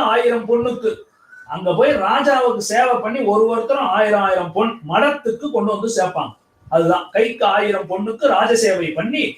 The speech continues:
மடத்துக்கு திருக்கை வழக்காக்கி அருளுவர்கள். ராமானுஜ வேலைக்காரர் திருமேனி காவலாய் போருவர். இவங்களுக்கு என்ன வேலைன்னா ராமானுஜருக்கு பாடிகார்டு. எவ்வளவு பெரிய வேலை பாத்தீங்களா? நமக்கெல்லாம் இருந்தா அப்படியே தீவட்டி தடியம் மாதிரி பக்கத்துல அப்படியே புடிச்சுட்டு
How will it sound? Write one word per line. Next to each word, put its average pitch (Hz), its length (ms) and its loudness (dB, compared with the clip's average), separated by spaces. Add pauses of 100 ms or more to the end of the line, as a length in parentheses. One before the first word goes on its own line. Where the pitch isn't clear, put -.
(200)
மடத்துக்கு 285 540 -2 (120)
திருக்கை 294 440 -2
வழக்காக்கி 220 680 0
அருளுவர்கள். 165 640 0 (340)
ராமானுஜ 226 680 2
வேலைக்காரர் 202 680 2 (320)
திருமேனி 294 480 2
காவலாய் 247 540 2
போருவர். 208 320 -2 (220)
இவங்களுக்கு 180 380 -8
என்ன 302 160 -2
வேலைன்னா 196 440 0 (180)
ராமானுஜருக்கு 196 640 0
பாடிகார்டு. 151 420 0 (180)
எவ்வளவு 151 240 -10
பெரிய 143 160 -6
வேலை 196 140 0
பாத்தீங்களா? 160 380 -8 (160)
நமக்கெல்லாம் 160 420 -4
இருந்தா 226 240 0
அப்படியே 202 240 -2
தீவட்டி 190 380 -4
தடியம் 165 360 -2
மாதிரி 196 160 0
பக்கத்துல 165 340 -4
அப்படியே 151 320 0
புடிச்சுட்டு 165 400 -4